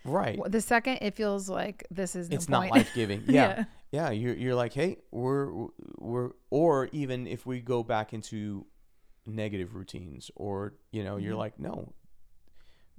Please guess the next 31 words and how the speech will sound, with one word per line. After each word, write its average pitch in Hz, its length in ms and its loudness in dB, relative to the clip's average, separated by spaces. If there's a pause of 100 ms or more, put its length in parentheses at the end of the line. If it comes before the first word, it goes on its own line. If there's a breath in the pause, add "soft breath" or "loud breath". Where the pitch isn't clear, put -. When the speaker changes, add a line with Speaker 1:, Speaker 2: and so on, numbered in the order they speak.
(100)
Speaker 1:
this 139 220 -4
is 139 100 -6
not 139 200 -4
who 127 120 -6
we 120 240 -4
are." - 320 -6 (180 loud breath)
Speaker 2:
Mm-hmm. 180 220 -6 (240 loud breath)
Speaker 1:
And 120 280 -2 (720)
I 117 140 0
saw 113 320 2
the 101 240 -2 (220)
glass 95 380 -4
doors 98 440 -4
with 90 140 -8
twenty-two 95 480 -10
twenty-two - 840 -8
over 98 140 -8
it 95 80 -8
as 98 180 -12
well. 98 360 -4
And 104 120 -8
I, 104 240 -6 (580 soft breath)
I'm 117 200 -4
just - 400 -8 (600)
excited 123 880 -4
because 107 760 -2 (600 soft breath)
it's 120 220 -4
the 120 240 -8
invitation 113 800 -4
to 101 140 -10
cross 110 540 -8